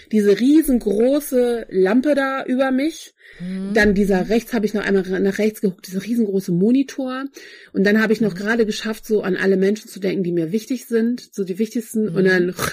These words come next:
Speaker 1: weg. Und dann bin ich so im Ei-, Aufwachraum zu mir gekommen und hab nach links und rechts geguckt und hab gedacht, okay, geschafft.
Speaker 2: Okay, vorbei.
Speaker 1: Ja.
Speaker 2: Hattest du Schmerzen danach?
Speaker 1: Ähm, ja,
Speaker 2: Merkt,
Speaker 1: schon.
Speaker 2: merkt man das?
Speaker 1: Ja, das ist ja wie ein gro-, das ist, also,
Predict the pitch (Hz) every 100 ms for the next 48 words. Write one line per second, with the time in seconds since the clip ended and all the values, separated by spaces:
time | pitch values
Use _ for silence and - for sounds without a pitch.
0 | - 160 165 - - _ - - - 185
1 | 196 208 202 170 180 170 170 190 196 180
2 | 180 175 175 202 190 175 175 175 165 165
3 | 156 156 156 175 170 160 160 160 - 151
4 | 165 - - 156 139 151 151 - 156 -
5 | 131 - - - - _ - - - -
6 | 131 - - 185 165 185 165 151 - -
7 | - _ _ _ - - - 165 151 185
8 | 185 180 - 151 - - 392 - - _
9 | - - - 262 302 349 - _ _ 214
10 | 196 196 190 175 175 214 208 190 220 240
11 | - 226 285 330 - - _ 165 147 151
12 | - 180 208 196 160 196 202 - 180 208
13 | 208 160 196 - 190 175 175